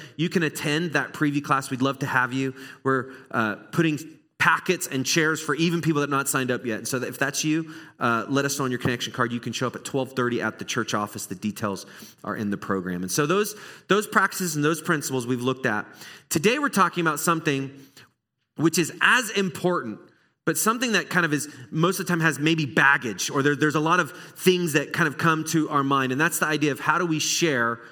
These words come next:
our faith with others. So as we're talking about spiritual momentum, we're talking about this gathering, coming together on a Sunday. We're talking about serving, what it means to participate in service to each other. Then we're talking about this commitment of loving each other in a certain way.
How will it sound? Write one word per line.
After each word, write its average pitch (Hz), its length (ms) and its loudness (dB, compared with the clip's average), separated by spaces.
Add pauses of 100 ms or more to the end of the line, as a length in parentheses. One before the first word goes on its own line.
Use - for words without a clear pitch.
our 127 140 0
faith - 680 -2
with 120 160 0
others. 104 600 -4 (800)
So - 140 2
as 190 80 2
we're 277 40 2
talking 302 200 2
about 160 120 2
spiritual 208 500 2
momentum, 139 760 0 (260)
we're 160 60 0
talking 170 220 2
about 156 160 2
this 143 120 2
gathering, 156 540 2
coming 127 240 -2
together 135 240 0
on 139 80 -2
a 147 40 -4
Sunday. 110 440 -2 (560)
We're - 40 -6
talking 151 180 2
about 123 120 0
serving, 160 720 0 (300)
what 131 100 0
it 135 60 -4
means 139 180 0
to - 60 -8
participate 135 640 -2
in 127 100 -8
service 117 440 -2
to 127 80 -6
each 120 120 -6
other. 139 400 -6 (640)
Then 151 80 2
we're 160 60 2
talking 180 180 2
about 156 120 2
this 147 100 0
commitment 156 640 0 (320)
of 123 140 2
loving 139 420 4
each 160 180 0
other 151 160 2
in 143 60 0
a 131 40 -2
certain 139 280 0
way. 120 160 0